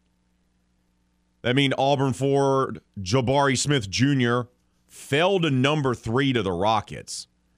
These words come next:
Man, I, that's great for them. They went through the massive rebuild themselves, just like Oklahoma City's doing, post James Harden.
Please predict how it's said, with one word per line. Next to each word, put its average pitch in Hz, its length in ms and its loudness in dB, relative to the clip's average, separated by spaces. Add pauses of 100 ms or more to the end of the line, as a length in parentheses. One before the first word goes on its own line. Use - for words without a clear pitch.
(600)
Man, 110 340 2
I, 110 140 -4 (960)
that's 147 200 0
great 135 300 0
for 110 140 -4
them. 98 240 -4 (420)
They 151 140 4
went 190 160 2
through 175 100 2
the 151 80 2
massive 127 760 2
rebuild 127 760 0 (240)
themselves, 120 580 2
just 110 160 -2
like 117 160 -2
Oklahoma 104 320 -2
City's 120 380 -2
doing, 98 340 -2 (460)
post 127 260 0
James 113 300 0
Harden. 104 460 -2